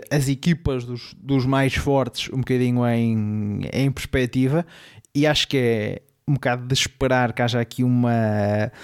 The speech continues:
uma certa guerra entre estas duas por ver quem, eh, vai assumir, quem vai dominar. Por isso é que eu também, eh, dizia quando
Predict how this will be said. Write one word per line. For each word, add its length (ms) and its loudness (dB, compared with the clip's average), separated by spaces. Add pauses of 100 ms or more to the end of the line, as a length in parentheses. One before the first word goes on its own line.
(280)
uma 160 0
certa 800 -2 (460)
guerra 480 2
entre 180 0
estas 300 -2
duas 400 2
por 260 -6
ver 240 -2
quem, 480 -2 (640)
eh, 280 0
vai 300 2
assumir, 440 0
quem 120 -6
vai 840 0
dominar. 720 2
Por 140 0
isso 120 -2
é 40 -2
que 100 -2
eu 40 -2
também, 600 2 (400)
eh, 480 2
dizia 400 2
quando 380 0